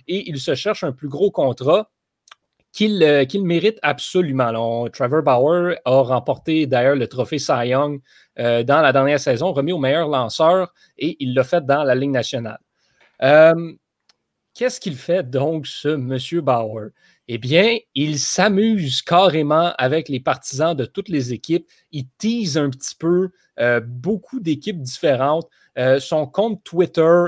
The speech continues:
est un des, est une mine d'or. Euh, je vous invite à aller, à aller le suivre. C'est vraiment absolument incroyable ce qu'il, ce qu'il écrit sur Twitter.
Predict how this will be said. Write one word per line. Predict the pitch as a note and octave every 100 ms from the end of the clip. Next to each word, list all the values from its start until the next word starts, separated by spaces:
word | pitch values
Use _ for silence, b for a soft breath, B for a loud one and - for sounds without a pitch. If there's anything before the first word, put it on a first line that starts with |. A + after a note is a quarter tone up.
| D3+
est | B2+ B2+
un | D3 D#3 D#3
des, | B2+ A#2+ A#2+ -
est | B2+
une | D3+ D3 B2+
mine | B2 B2 C3+ E3+ G#3 E3+ C3+ B2
d'or. | C3+ C3+ D#3 D#3 C3+ - _ _ _
Euh, | A#2+ B2 A#2+ C3
je | A#2+
vous | B2+ C3+
invite | E3 D#3 G3+ G3+
à | D#3+
aller, | C#3+ C#3 D#3+ D#3
à | C3
aller | B2+ D3
le | D3+
suivre. | C3 - D#3 D3+
C'est | C3+
vraiment | B2 C3+ C#3 D#3 D#3+
absolument | - - E3 C#3+ D3+ E3 -
incroyable | D3+ F3 - C3+ B2 C3 C#3+ B2+
ce | -
qu'il, | - B2 B2+
ce | B2
qu'il | - B2+
écrit | - E3
sur | - B2
Twitter. | C#3 A#2 - D#3+